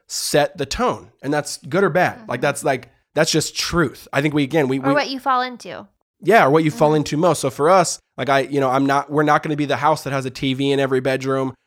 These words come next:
Speaker 1: We're not gonna be a house. And I do also think, like, if you're a millennial, by the way, like, that's not really even an issue anymore. I think sometimes, sometimes I think people, I think sometimes people our age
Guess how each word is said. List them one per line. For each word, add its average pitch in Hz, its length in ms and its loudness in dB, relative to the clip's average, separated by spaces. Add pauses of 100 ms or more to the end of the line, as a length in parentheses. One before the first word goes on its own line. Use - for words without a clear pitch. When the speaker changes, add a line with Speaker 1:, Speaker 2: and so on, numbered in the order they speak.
(140)
Speaker 1:
We're 127 120 -2
not 143 120 4
gonna 139 160 -2
be 139 140 2
a 127 40 2
house. 131 220 2
And 156 100 -2
I 196 80 6
do 233 200 4
also 180 200 4
think, 151 160 0
like, 143 140 0
if 131 100 -6
you're 143 120 0
a - 20 0
millennial, 131 440 -2
by 135 120 0
the 135 80 -2
way, 139 80 -2
like, 127 140 -6
that's 123 160 -6
not 113 120 -6
really 117 200 -4
even 113 160 -6
an 113 80 -6
issue 113 260 -4
anymore. 143 380 0 (200)
I 131 120 0
think 143 120 -2
sometimes, 123 400 -4
sometimes 120 640 -6
I 120 60 -6
think 117 180 -8
people, 123 240 -8
I 139 60 -2
think 143 100 -2
sometimes 135 400 -4
people 123 220 -4
our 120 120 0
age 120 240 -2